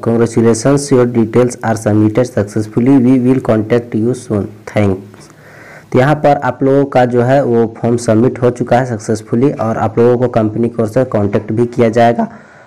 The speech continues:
और अगर आप जो form को फिलअप किए हैं उसको यहाँ पर आप click करके देख सकते हैं see previous response।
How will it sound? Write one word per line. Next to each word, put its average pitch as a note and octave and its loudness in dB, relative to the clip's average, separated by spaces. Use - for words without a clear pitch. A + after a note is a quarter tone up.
और A#2+ 4
अगर C#3+ 4
आप C3+ -4
जो C3+ 0
form C3+ -4
को C#3 -2
फिलअप B2 -2
किए B2+ 2
हैं C#3 -2
उसको B2 -4
यहाँ A#2+ 2
पर A#2 0
आप A2+ -2
click A#2 0
करके A2+ 2
देख A2 2
सकते A#2+ -2
हैं C3+ 2
see B2+ 0
previous A#2 2
response। G#2 -4